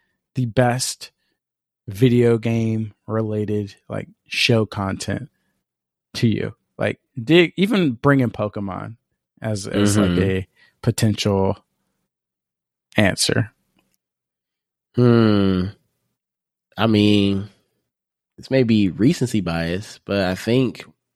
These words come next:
Speaker 2: Arcane really
Speaker 1: Mm.
Speaker 2: does. It, it hits a lot of the, the right notes. Um, obviously, I hadn't played League of Legends in probably, you know, it's been a minute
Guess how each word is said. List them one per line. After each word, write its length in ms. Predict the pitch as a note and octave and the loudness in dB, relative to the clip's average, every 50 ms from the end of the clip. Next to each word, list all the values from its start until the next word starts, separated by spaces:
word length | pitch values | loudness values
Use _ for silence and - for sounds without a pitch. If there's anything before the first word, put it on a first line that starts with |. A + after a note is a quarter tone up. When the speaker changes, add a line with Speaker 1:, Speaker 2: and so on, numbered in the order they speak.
| _ - - | _ -12 -6
Speaker 2:
Arcane 760 | G2+ G#2 G#2 G2 - - F#2+ G2 A#2 C#3+ C#3 A2+ G2+ G2 G#2 _ _ _ _ _ _ _ _ _ _ _ _ _ _ - | -2 -2 -2 -2 -2 -2 0 2 2 2 2 0 -2 -4 -8 _ _ _ _ _ _ _ _ _ _ _ _ _ _ -2
really 280 | A#2+ A2+ A2+ A#2 A#2 | 0 2 4 6 6
Speaker 1:
Mm. 40 | A#2+ | 6
Speaker 2:
does. 520 | A#2+ A#2 A#2 A#2 A#2 A2+ A2 G#2+ G#2 G2+ G2+ | 6 6 6 6 6 4 4 2 0 -2 -4
It, 60 | G#2+ | -6
it 840 | - - A#1+ A1+ G#1 - - D#2 G2 - A#2 A2 A2+ A#2 G#2+ G#2+ A2+ | -10 -14 -18 -18 -18 -16 -14 -12 -12 -10 -8 -4 -4 -4 -2 -2 -2
hits 240 | G#2+ A#2+ B2+ B2 - | 0 0 0 0 0
a 40 | B2 | -2
lot 240 | A2+ A2+ A#2 A#2 A#2+ | 0 2 2 4 4
of 80 | A#2 | 2
the, 340 | A#2 A#2 A#2 A2+ A2+ G#2+ F#2+ | 2 2 2 2 2 0 0
the 120 | A2+ A2 | 0 0
right 240 | A2 A#2 A#2 A2+ G#2+ | 2 2 2 2 0
notes. 400 | G#2+ A2+ A2+ B2+ D3 C#3+ - - _ _ _ _ _ _ _ _ - | 0 0 0 0 0 -2 -6 -18 _ _ _ _ _ _ _ _ -8
Um, 760 | G#2 A2+ A2+ A2+ A2+ A2 A2 A2 A2+ A2 G#2+ A2 A2+ A2 A2 _ _ _ _ _ _ _ _ _ _ _ _ _ _ _ _ - | -4 -2 0 0 2 2 2 0 0 0 -2 -4 -6 -8 -10 _ _ _ _ _ _ _ _ _ _ _ _ _ _ _ _ -2
obviously, 480 | A#2+ A#2+ B2+ B2 A2+ - C3 A#2+ G#2+ | 0 2 2 2 0 0 0 0 0
I 100 | F#2 G#2 | 0 2
hadn't 280 | A2+ A#2+ B2 A#2 A2+ G#2 | 2 2 2 2 0 -2
played 380 | F#2+ - A#2+ A#2 A#2 A2+ G2 | -4 -2 0 0 2 0 0
League 200 | F#2+ A2 A2+ A2 | 0 -2 -2 -2
of 60 | A2+ G#2 | -2 -2
Legends 480 | G#2 G#2+ A2+ A2+ A#2 A#2+ A#2 A2 G2+ | -2 -4 -4 -4 -2 -4 -4 -2 -2
in 120 | A2+ A2 G#2+ | -4 -4 -2
probably, 1040 | - A2 A2 A2+ A2 A2 A2 A2 G#2+ G#2+ G#2+ G#2 G#2 G2+ F#2 - - - F2 - | 0 2 2 2 2 2 0 0 2 2 0 0 -2 -2 -4 -6 -8 -12 -14 -14
you 360 | - E2+ - B2+ F2 E2+ D#3+ E3+ | -14 -12 -10 -10 -8 -6 -6 -6
know, 100 | F2 F#2 | -4 -6
it's 100 | G#2+ - | -6 -4
been 140 | - A2+ | -2 -2
a 40 | G2+ | 0
minute 360 | G#2 B2 C3+ A#2 F#2+ D#2+ - | 2 4 4 4 2 0 -6